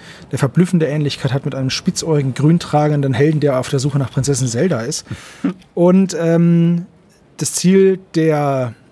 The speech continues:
Speaker 1: der Helden ist es, die Anführer der Bösewichte umzuhauen, weil dann
Speaker 2: Mhm.
Speaker 1: stirbt die ganze Party von den
Speaker 2: Mhm.
Speaker 1: jeweil-, also es ist immer den
Speaker 2: Okay.
Speaker 1: Anführer ausschalten, so.
Speaker 2: Also die Mission ist fix, aber das Regelwerk suchst du dir selber aus. Auch mal eine,
Speaker 1: An-,
Speaker 2: äh,
Speaker 1: anscheinend,
Speaker 2: witzige
Speaker 1: ja.
Speaker 2: Ansicht, ja.
Speaker 1: Also wir haben jetzt hier nach Warcry-Regeln gespielt. Das Ganze hat, äh,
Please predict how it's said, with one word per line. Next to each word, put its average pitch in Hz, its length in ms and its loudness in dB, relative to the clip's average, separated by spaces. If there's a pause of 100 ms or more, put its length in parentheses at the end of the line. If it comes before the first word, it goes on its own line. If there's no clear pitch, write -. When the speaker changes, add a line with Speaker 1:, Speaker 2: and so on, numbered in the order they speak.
(160)
Speaker 1:
der 139 100 0
Helden 180 280 2
ist 185 160 -6
es, 175 100 -6
die - 180 -12
Anführer 185 440 2
der 160 100 2
Bösewichte 147 540 -2
umzuhauen, 139 540 -2 (640)
weil 139 120 2
dann 156 140 4
Speaker 2:
Mhm. 156 60 0 (100)
Speaker 1:
stirbt 151 380 -2
die 156 40 0
ganze 135 240 -2
Party 98 420 -14 (320)
von 113 180 -10
den 101 240 -10 (260)
Speaker 2:
Mhm. 104 100 -8
Speaker 1:
jeweil-, 110 240 -6
also 156 180 2 (280)
es 131 80 -2
ist 165 120 0
immer 214 200 4
den 175 120 -2
Speaker 2:
Okay. 143 100 0
Speaker 1:
Anführer 151 280 0
ausschalten, 110 500 -8
so. 98 160 -10 (140)
Speaker 2:
Also 113 120 -4
die 117 60 -4
Mission 180 320 0
ist 123 140 -2
fix, - 220 -6
aber 117 100 -4
das 113 140 -2
Regelwerk 151 320 -2
suchst - 240 -10
du 143 40 -10
dir 139 100 -4
selber 131 260 -4
aus. 95 180 -10
Auch - 100 -8
mal 123 120 -6
eine, 117 160 -6
Speaker 1:
An-, 196 120 0
Speaker 2:
äh, - 120 -10
Speaker 1:
anscheinend, 196 400 2
Speaker 2:
witzige - 100 -4
Speaker 1:
ja. 127 140 -2
Speaker 2:
Ansicht, 90 240 -10
ja. 104 80 -12
Speaker 1:
Also 139 160 0
wir 165 100 4
haben 180 100 6
jetzt 180 200 2
hier 175 180 2
nach 156 200 0
Warcry-Regeln 214 600 -2
gespielt. 208 340 -2
Das - 120 0
Ganze 156 280 2
hat, 151 240 -2
äh, 135 300 0